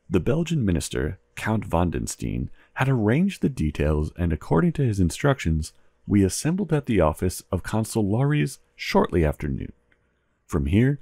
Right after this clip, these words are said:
we embarked in coaches drawn by small but handsome mules. We were hurried through narrow streets, along an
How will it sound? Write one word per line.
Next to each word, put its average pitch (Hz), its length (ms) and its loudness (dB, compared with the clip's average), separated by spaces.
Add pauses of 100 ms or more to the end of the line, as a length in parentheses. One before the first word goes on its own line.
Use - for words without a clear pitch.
(260)
we 123 200 0
embarked 131 400 0
in 90 120 0
coaches - 500 -2
drawn 107 400 0
by 120 180 2
small 78 460 0
but - 180 -6
handsome 95 640 -2
mules. - 480 -2 (640)
We 73 140 -2
were 69 140 0
hurried 76 400 0
through 73 140 -2
narrow 80 280 -4
streets, - 640 0 (320)
along 110 260 0
an - 120 -2